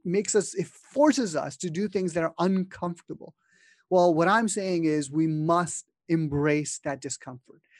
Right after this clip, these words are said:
We must do what's hard because the mind is a muscle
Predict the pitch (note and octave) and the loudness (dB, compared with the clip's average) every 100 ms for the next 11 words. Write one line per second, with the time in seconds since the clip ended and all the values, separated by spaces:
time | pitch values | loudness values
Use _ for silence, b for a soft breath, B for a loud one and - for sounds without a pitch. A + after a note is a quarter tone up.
0 | b E3+ D#3+ D#3 E3+ F3+ - C#3+ D#3+ D3 | b -2 0 2 2 0 -4 -4 -2 -2
1 | C#3 - F#3 G3 F3+ D3+ D3+ D3+ D3 C#3+ | -4 -6 -2 2 2 0 -6 -8 -6 -2
2 | E3 G3 G3+ F3 D#3+ E3 F#3 - C3+ | 0 0 -2 -2 -2 0 0 -2 -8